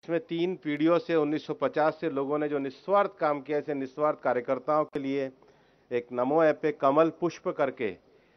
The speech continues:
एक कार्यक्रम को लॉन्च किया है कि ऐसे जो तमाम कार्यकर्ताओं जिन्होंने आदर्श उद-, उदाहरण बनकर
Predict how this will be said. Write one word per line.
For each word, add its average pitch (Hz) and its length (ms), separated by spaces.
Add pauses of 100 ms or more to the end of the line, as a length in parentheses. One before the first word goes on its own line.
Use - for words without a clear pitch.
(140)
एक 120 160
कार्यक्रम 139 400
को 165 160
लॉन्च 143 300
किया 143 200
है 147 120
कि 147 140
ऐसे 131 180
जो - 180
तमाम 170 360
कार्यकर्ताओं 139 640
जिन्होंने 131 280
आदर्श 120 440
उद-, 139 120
उदाहरण 127 500
बनकर 117 420